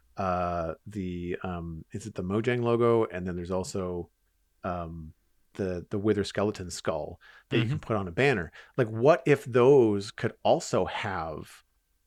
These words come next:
Speaker 1: functions? You know, like, what if you could repel Wither skeletons with a Wither skeleton banner? And you could then
Speaker 2: <laughs>
Speaker 1: use that in a red s-, like, you're trying to figure out how to funnel these,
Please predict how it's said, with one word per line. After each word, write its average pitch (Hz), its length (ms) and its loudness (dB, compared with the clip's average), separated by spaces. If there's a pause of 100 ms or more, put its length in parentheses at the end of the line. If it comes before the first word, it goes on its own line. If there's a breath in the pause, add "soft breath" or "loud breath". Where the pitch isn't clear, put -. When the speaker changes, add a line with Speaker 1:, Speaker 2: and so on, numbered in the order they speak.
Speaker 1:
functions? - 800 -8
You 113 60 -2
know, 107 120 2
like, 107 180 2
what 131 160 8
if 135 120 4
you 120 180 4
could 113 220 -2
repel 113 500 2
Wither 123 240 4
skeletons 98 600 -4
with 98 160 -2
a 101 40 0
Wither 104 240 2
skeleton 98 540 -4
banner? 92 480 -4 (480 loud breath)
And 120 140 6
you 135 120 4
could 123 120 6
then 123 220 6
Speaker 2:
<laughs> - 20 0
Speaker 1:
use 139 300 6
that 117 180 8
in 120 80 6
a 120 60 6
red 165 200 4
s-, - 140 -4
like, 123 160 4
you're 131 100 2
trying 160 220 2
to 143 40 4
figure 139 240 4
out 117 80 6
how - 200 4
to 127 100 6
funnel 131 400 4
these, 110 240 0